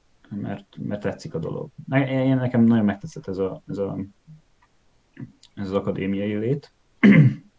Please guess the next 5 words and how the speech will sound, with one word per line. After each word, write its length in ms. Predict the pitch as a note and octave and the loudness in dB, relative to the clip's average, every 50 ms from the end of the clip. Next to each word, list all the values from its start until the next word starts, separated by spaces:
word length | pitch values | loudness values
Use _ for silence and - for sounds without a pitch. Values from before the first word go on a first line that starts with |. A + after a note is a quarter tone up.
| _ _ _ _ - - - - _ _ _ _ _ _ _ _ _ _ _ _ _ _ _ A2 | _ _ _ _ -20 -20 -20 -20 _ _ _ _ _ _ _ _ _ _ _ _ _ _ _ -6
és 80 | G#2 | -2
tetszik 320 | - A2 G#2 - - - G2+ | 0 -2 -2 -2 -4 -4 -2
a 240 | F#2+ F#2+ F#2+ - | 0 0 0 -2
kutatás, 760 | - - - - - - - - - D#2+ - - - - _ _ _ _ _ _ _ _ _ _ _ _ _ _ _ _ _ _ _ _ _ - | -6 -10 -10 -10 -8 -8 -6 -6 -8 -8 -8 -12 -16 -20 _ _ _ _ _ _ _ _ _ _ _ _ _ _ _ _ _ _ _ _ _ -12
ö, 500 | - G#2 G2 G2 G2 G2 G2 F#2+ F#2+ | -10 -8 -8 -8 -8 -8 -8 -8 -8